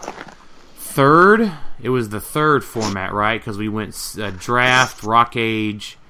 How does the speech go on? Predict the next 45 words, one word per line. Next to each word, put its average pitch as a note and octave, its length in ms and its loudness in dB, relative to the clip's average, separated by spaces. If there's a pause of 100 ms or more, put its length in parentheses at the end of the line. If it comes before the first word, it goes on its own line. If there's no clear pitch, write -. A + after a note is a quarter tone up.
(680)
uh, G2+ 160 -4
sealed. G#2+ 800 -4 (320)
Um, F#2 720 -2
and A2+ 100 -2
I A#2+ 100 2
had A2+ 120 -2
practiced D3 480 0
with A2 140 -6
all A#2+ 180 2
these, A2+ 220 -2
like, G2+ 200 -2
crappy A2+ 440 -2
figures. D3 640 -4 (100)
Like G#2+ 140 -4
the A2+ 80 -8
W B2 260 -4
K A2+ 220 -4
O A#2 60 2
I A#2 80 4
went A#2 220 -4
to, A#2 180 -4
I G#2+ 40 -2
had G#2+ 200 -4
Chase A2 320 -6
Stein A2+ 360 0
and G2 140 -4
Nico. C3 560 -4 (640)
Um, G#2+ 580 2
in A#2+ 280 -4
the, A2 340 -2
um, F#2 500 -4 (320)
sealed E3+ 400 0
format, A#2+ 420 0
I A2 60 -2
ended A#2 300 -2
up A2 160 -6
pulling A#2+ 260 -4
a G2+ 80 -4
Nick G#2+ 280 -6
the A2 100 -8
Fury A2 360 -2
and G2+ 80 -4
a G2 60 -4
Destroyer F#2+ 560 -6
Thor. A#1 400 -14